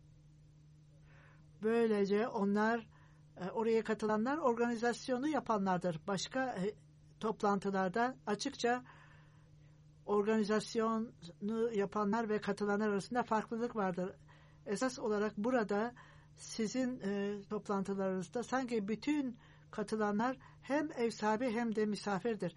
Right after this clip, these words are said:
Ne zaman ihtiyaç varsa, e, misafirler ev sahibine dönüşür.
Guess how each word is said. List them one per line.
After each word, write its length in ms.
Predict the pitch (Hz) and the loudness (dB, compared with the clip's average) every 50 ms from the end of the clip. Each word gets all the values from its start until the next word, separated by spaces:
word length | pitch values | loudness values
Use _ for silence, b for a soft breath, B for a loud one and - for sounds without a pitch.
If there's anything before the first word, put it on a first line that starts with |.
| B B B B - | B B B B -6
Ne 80 | 226 | -2
zaman 300 | 254 269 262 247 226 240 | 0 2 2 2 2 0
ihtiyaç 500 | 254 233 175 - - 220 214 208 208 - | 0 -4 -4 0 0 2 2 2 0 0
varsa, 440 | 214 202 190 175 - - 233 247 269 B B B B B B B B B - | 0 0 0 0 0 0 0 0 0 B B B B B B B B B -8
e, 120 | 202 196 190 | -6 -4 -4
misafirler 840 | 202 208 185 - 226 220 214 214 233 220 220 226 247 262 262 254 - | -4 -4 -2 0 0 0 0 0 -2 0 0 2 2 2 2 2 2
ev 140 | 226 233 220 | 2 2 2
sahibine 580 | - - 226 226 220 220 226 220 226 233 214 | 2 0 -2 -2 0 0 0 0 0 2 4
dönüşür. 460 | 214 196 185 180 - - 185 180 - | 4 4 2 2 -2 -4 -6 -6 -6